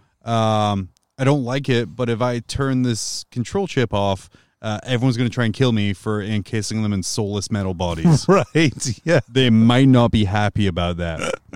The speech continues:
Speaker 1: Uh, he kinda saw the way the worlds were go-, like, so they, they, you know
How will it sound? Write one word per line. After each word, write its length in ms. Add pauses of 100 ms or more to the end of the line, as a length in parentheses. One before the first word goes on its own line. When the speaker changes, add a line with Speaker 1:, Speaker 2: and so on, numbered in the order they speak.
(960)
Speaker 1:
Uh, 360
he 200
kinda 220
saw 260
the 100
way 220
the 140
worlds 320
were 60
go-, 120
like, 180
so 420 (340)
they, 160
they, 240
you 100
know 240